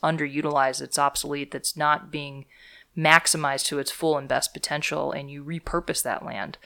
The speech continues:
But you can only do that if you have common sense practices that are coming from a jurisdictional level, whether it's your city, your county, or your state, that are allowing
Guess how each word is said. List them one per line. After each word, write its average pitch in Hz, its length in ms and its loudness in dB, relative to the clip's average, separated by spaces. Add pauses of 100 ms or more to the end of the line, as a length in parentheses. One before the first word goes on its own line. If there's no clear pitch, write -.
(200)
But - 140 0
you 185 60 -2
can 214 100 2
only 208 200 4
do 180 260 -2
that 143 240 4
if 139 160 -8
you 151 140 -8
have 143 380 2
common 160 360 2
sense - 520 0 (560)
practices 143 800 0
that 151 120 2
are 147 60 0
coming 151 280 -6
from 151 160 -10
a 131 40 -10
jurisdictional 151 680 0
level, 139 300 0
whether 135 220 -2
it's - 120 -6
your 143 80 -6
city, 143 280 -2
your 135 180 -8
county, 139 440 -4
or 139 120 -10
your 113 160 -12
state, 175 520 0
that 147 120 -2
are 139 100 0
allowing 143 640 0